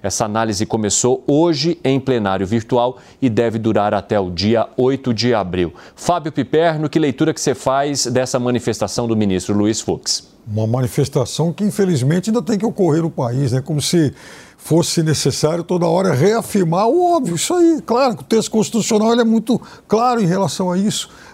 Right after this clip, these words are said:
Speaker 2: Dei só alguma cabeça golpista de mu-, de péssimas intenções pra imaginar que as Forças Armadas podem ser poder moderador,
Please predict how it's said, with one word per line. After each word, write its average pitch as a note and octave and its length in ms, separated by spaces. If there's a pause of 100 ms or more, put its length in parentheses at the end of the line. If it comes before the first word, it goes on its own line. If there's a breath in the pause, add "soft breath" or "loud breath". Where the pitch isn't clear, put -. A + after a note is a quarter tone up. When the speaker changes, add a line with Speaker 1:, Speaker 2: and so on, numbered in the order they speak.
Speaker 2:
Dei C#4+ 240
só - 180
alguma A#3 400
cabeça F3 540
golpista D#3 840 (220 loud breath)
de C#3+ 260
mu-, F3 440
de D3+ 100
péssimas G#3 640
intenções E3 560
pra - 180
imaginar F#3 640 (180 loud breath)
que - 140
as E3+ 120
Forças D#3+ 340
Armadas F3+ 400
podem F#3+ 320
ser D3 260 (260 loud breath)
poder E3 360
moderador, D#3+ 720